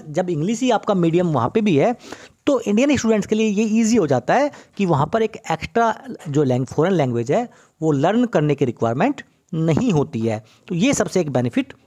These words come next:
आप देख सकते हैं। तो देखिए यहाँ पर कितने बेनिफिट आपको पता चले। देखिए ये काफ़ी सस्ता है। नंबर दो, मीडियम जो है वो इंग्लिश ही है तो फॉरेन लैंग्वेज ज़्यादा सीखने की ज़रूरत नहीं पड़ती है।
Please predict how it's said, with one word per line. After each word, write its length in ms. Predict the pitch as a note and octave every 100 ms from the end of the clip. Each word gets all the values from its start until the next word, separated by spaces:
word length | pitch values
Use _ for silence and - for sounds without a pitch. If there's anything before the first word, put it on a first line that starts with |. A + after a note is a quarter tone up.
| _
आप 280 | B2+ G3+ -
देख 280 | D#3+ F3 -
सकते 200 | - F#3
हैं। 80 | G3
तो 60 |
देखिए 200 | C4+ C#4+
यहाँ 140 | A#3 G#3
पर 60 | B3 -
कितने 260 | G#3 C4+ C4
बेनिफिट 340 | G3+ G3 G3
आपको 200 | E3 -
पता 160 | D3 A#2+
चले। 240 | G#2+ G#2+ - - -
देखिए 200 | F3+ A3
ये 240 | F3 F#3 G#3+
काफ़ी 320 | E3 D3+ F#3+
सस्ता 340 | A#2+ - F3
है। 160 | D3 F3+ - _ _ _ - _ _ -
नंबर 300 | E3+ F3+ F3+
दो, 280 | F#3+ G3 - _
मीडियम 420 | C#3+ D#3 F3 G#3+ G3+
जो 120 | G3+
है 240 | F3 F#3+ - _ -
वो 120 | G3
इंग्लिश 420 | G#3 C3+ D#3 E3+
ही 100 | G3
है 140 | F#3+ F#3
तो 120 | F#3
फॉरेन 300 | - C#3+ D3+
लैंग्वेज 300 | D#3 D3 D#3
ज़्यादा 240 | C#3 C#3
सीखने 240 | D3+ - D3+
की 40 |
ज़रूरत 220 | B2 D#3
नहीं 120 | F3 F3+
पड़ती 320 | E3 - D#3
है। 180 | D#3+